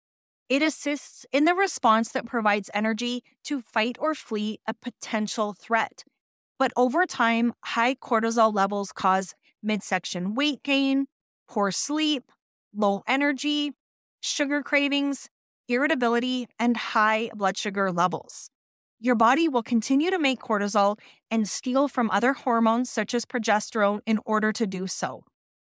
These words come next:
It's now choosing survival over reproduction." Then we have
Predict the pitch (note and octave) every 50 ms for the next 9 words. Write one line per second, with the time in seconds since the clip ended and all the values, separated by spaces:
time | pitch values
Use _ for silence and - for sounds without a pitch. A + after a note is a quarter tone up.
0 | _ - A#3 - - A3+ A3+ G3+ G#3+ B3 C#4 - - D#4 D4+ C#4 C#4+ E4 F4 E4+
1 | - F4 D4 B3 G#3+ G3+ G#3+ G#3 A3 A3+ A3+ A#3+ - _ _ _ _ _ _ _
2 | _ A3+ G#3+ G#3 A#3 A#3 A#3 G3+ F#3+ G3 G3 - - F#3+ D#3 D#3+ E3 - - -
3 | - - F#3+ - - _ _ _ _ _ _ _ - A#3+ A#3 B3+ C#4+ E4+ G4 -
4 | C4 A3+ A3+ A3+ A#3 A3+ A#3